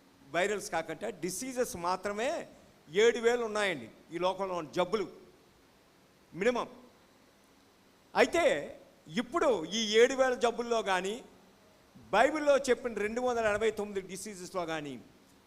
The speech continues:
most dreaded disease ఏంటి తెలుసా అండి? భయంకరమైంది. ఎయిడ్స్ కాదు, మరే డిసీజ్ కాదండి,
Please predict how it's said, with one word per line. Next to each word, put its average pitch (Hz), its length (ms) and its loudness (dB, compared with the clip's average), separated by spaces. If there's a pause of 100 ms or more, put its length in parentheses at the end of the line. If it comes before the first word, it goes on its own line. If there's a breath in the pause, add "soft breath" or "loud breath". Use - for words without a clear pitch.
(160)
most 277 680 8
dreaded 277 640 4 (120)
disease 220 440 -4
ఏంటి 190 160 -4
తెలుసా 190 280 -6
అండి? 160 280 -6 (600)
భయంకరమైంది. 277 760 4 (1160)
ఎయిడ్స్ 226 320 0
కాదు, 240 420 0 (680)
మరే 175 360 2
డిసీజ్ 208 420 -6
కాదండి, 160 480 -6